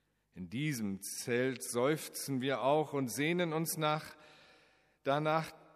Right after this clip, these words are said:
dass wir unsere Behausung, die vom Himmel ist, überziehen, weil wir dann bekleidet und nicht nackt befunden werden.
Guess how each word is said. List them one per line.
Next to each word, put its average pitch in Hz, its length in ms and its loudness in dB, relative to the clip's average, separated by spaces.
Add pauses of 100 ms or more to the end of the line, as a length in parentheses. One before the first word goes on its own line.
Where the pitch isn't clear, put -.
(760)
dass 135 300 0
wir 135 260 4
unsere 151 400 2
Behausung, 127 760 0 (500)
die 113 220 -8
vom 131 220 -2
Himmel 156 340 0
ist, - 640 -6 (320)
überziehen, 90 960 -4 (760)
weil 110 180 0
wir 117 120 2
dann 147 300 4
bekleidet 147 1040 -2
und 143 240 -8
nicht 139 260 -10
nackt 147 400 -10
befunden 95 560 -12
werden. 87 280 -16